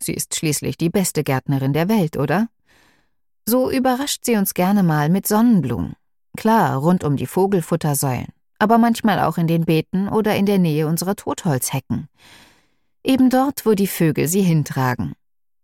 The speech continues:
Erstaunlicherweise werden solche selbst ausgesäten Pflanzen von Schnecken weniger attackiert als alles, was wir selbst ausbringen. Warum das so ist, wissen wir auch nicht.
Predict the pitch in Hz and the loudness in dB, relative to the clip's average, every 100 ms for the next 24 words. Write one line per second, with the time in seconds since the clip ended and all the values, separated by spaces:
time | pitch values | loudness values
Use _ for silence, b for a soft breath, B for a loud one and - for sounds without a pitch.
0 | _ - 226 247 285 262 214 190 202 233 | _ -2 0 2 2 2 2 2 2 2
1 | 190 160 160 160 156 151 165 156 147 170 | 2 2 2 2 2 0 0 -2 0 -2
2 | - - 165 - 151 147 156 - 143 151 | -4 -2 -2 0 -2 0 -2 -2 -4 0
3 | 151 147 - - 151 156 170 156 190 196 | 0 0 -4 -4 -2 -2 0 0 0 2
4 | 226 214 156 - - 147 - 156 - - | 2 2 0 -2 -2 -6 -2 -4 -4 -4
5 | 156 - 156 135 - - - 170 170 185 | -4 0 0 0 -2 -4 -4 -2 0 0
6 | - - 123 127 - 131 107 - _ _ | -2 -2 -2 -2 -4 -4 -4 -8 _ _
7 | _ _ - 160 147 139 139 - 113 151 | _ _ 0 2 2 0 -2 -2 -2 -4
8 | - - 170 123 147 156 143 123 82 - | -4 -2 -2 0 0 0 0 -2 -6 -10